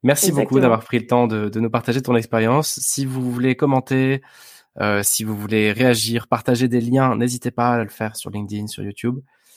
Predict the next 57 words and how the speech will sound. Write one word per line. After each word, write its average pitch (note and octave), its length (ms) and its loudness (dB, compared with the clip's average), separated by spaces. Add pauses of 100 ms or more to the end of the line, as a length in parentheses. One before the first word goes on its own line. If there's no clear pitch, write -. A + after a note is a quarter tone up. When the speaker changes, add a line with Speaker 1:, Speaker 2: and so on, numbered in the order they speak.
(160)
Speaker 1:
Nous, B2+ 180 4
on C#3+ 240 4
va G#2+ 460 4
mettre A#2+ 200 0
les A2+ 60 0
liens B2+ 180 2
de A#2+ 80 2
tout B2+ 120 -8
ce C3+ 60 -8
que C#3+ 80 -6
tu C3 120 -6
nous B2 140 4
as A2+ 40 4
dit, A2 160 -4 (300)
les A2 100 0
labels, G2+ 320 0
Speaker 2:
Ouais. C#4 240 2
Speaker 1:
les, G#2 320 -6 (240)
voilà. A2 220 -8 (720)
Speaker 2:
Euh, F3+ 80 -4
Speaker 1:
Tu E3 120 -6
pourras G2+ 220 -4
Speaker 2:
mais G#2+ 60 2
Speaker 1:
me G2+ 60 2
les F#2 60 -4
Speaker 2:
au - 40 0
Speaker 1:
envoyer. F#2+ 160 0
Speaker 2:
contraire, A3+ 160 2
avec G3+ 200 2
plaisir. G#3 320 2
Ouais, G#3 100 6
ouais, C4+ 160 0
je - 80 -12
te, - 80 -6 (160)
je - 60 -12
te - 100 -10
repasserai F#3 420 -4
toutes - 160 -6
les F#3 120 4
infos F3 200 0
si G#3+ 140 -4
tu - 140 -4
veux, G#3 140 -2
mais F3 580 -4
n'hésite F3+ 260 -4
pas, A3+ 80 0
parce A3+ 100 -2
que G3 100 -6
c'est - 120 -6
toujours G3 260 2
intéressant F#3 480 0
d'avoir E3+ 240 0
effectivement F#3 400 -4
ces F3+ 140 2
ressources-là F#3 640 0
pour, E3 240 -4
euh, D#3+ 140 -4